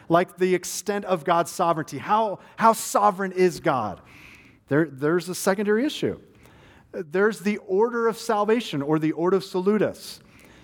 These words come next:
That's a secondary issue we can sometimes argue over. There's the creation account. There's eschatology. There's mode of baptism.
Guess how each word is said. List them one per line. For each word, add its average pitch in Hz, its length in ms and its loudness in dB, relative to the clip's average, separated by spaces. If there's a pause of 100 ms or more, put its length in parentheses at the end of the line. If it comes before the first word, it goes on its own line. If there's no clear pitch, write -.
(260)
That's 123 220 0
a 156 40 -2
secondary 156 600 2
issue 117 420 -2
we 135 240 2
can 147 180 -4
sometimes 151 440 -2
argue 160 340 2
over. 98 300 -4 (400)
There's 151 360 0
the 185 80 2
creation 220 720 -2
account. 117 400 -2 (540)
There's 156 240 0
eschatology. 190 920 0
There's 147 340 2 (220)
mode 131 260 -2
of 208 100 2
baptism. 190 680 -2